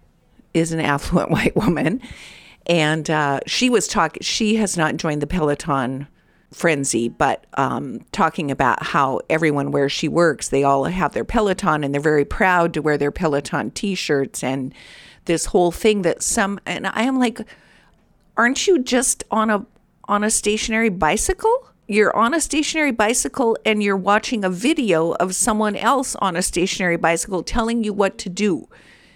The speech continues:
And somehow that, <laughs> that, that just blows my mind, almost in the same way when I think of, like, people, what? People buy water? Why don't you just go to the sink and fill up your glass?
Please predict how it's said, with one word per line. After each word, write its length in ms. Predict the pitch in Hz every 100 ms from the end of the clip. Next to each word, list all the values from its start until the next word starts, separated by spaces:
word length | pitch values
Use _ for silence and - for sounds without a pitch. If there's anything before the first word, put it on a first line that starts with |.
| _ _ _ -
And 160 | 214 190
somehow 600 | - 220 247 254 254 233
that, 580 | 214 202 190 - -
<laughs> 20 | 190
that, 320 | 190 - -
that 200 | 277 247
just 300 | 294 262 - - - -
blows 340 | 202 233 240 254
my 160 | 240
mind, 680 | 202 202 320 294 175 190 262 - _ - - -
almost 360 | - 214 277 -
in 100 | 262
the 80 | 247
same 300 | - 220 240
way 140 | 220
when 180 | 214 196
I 100 | 165
think 200 | 214 214
of, 120 | 170
like, 300 | 160 143 - - _ - - -
people, 380 | - 175 185 -
what? 260 | - 440 -
People 260 | - 285 269
buy 340 | - 131 202
water? 380 | 247 180 175 330
Why 160 | 302
don't 200 | 269 311
you 60 | 277
just 180 | 302 -
go 80 | 320
to 100 | 302
the 120 | 294
sink 320 | - 392 311
and 160 | 220 190
fill 140 | 196
up 120 | 247
your 120 | 254
glass? 420 | 285 - 311 160